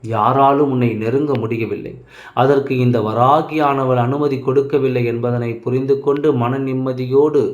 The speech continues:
உன்னை சுற்றி வந்த பிரச்சனைகள் எல்லாவற்றிற்கும் இந்த செய்வினைகள் காரணம் கிடையாது.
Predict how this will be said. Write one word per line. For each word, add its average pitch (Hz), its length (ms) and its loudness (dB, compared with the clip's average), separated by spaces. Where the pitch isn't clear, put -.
உன்னை 139 240 -2
சுற்றி 143 400 0
வந்த 139 320 -2
பிரச்சனைகள் 131 600 -2
எல்லாவற்றிற்கும் 139 880 0
இந்த 127 180 -4
செய்வினைகள் 139 680 -2
காரணம் 123 420 -2
கிடையாது. 107 540 -6